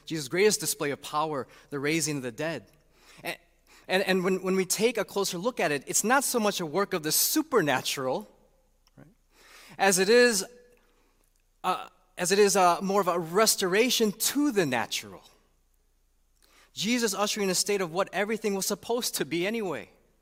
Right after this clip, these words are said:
to make right what is wrong and to heal all that is broken. Miracles definitely show Jesus' power,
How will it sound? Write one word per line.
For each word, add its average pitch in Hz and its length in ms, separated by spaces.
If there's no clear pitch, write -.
to 185 100
make 196 240
right 180 360
what 190 120
is 156 140
wrong 180 280
and 175 80
to 175 80
heal 185 280
all 175 200
that 170 140
is 147 100
broken. 170 540
Miracles 208 480
definitely 196 480
show 170 320
Jesus' 156 480
power, 117 420